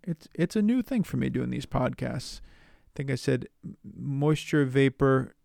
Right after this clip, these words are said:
transmission rate is the correct term. I, I don't remember what I said. Um, so, come in.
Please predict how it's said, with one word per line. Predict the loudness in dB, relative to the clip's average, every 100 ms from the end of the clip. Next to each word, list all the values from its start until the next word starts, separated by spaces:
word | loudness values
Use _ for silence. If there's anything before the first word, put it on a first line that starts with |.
| _
transmission | -14 -6 -2 0 -2 -2 0 0 0 0
rate | 2 0 0
is | -4 -6
the | -4
correct | 0 0 0
term. | -2 -2 -2
I, | -4 -4
I | -2
don't | -2 0
remember | 0 0 2 0
what | 0
I | -2
said. | -4 -6 -6 -12 _ _ _ _ _ _ _ _ -2
Um, | 2 2 0 -2 -8 _ _ _ _ _ _ _
so, | -20 -10 0 2 2 2 -4 -12 _ _ _ _ _ _ _
come | 2 6
in. | 6 2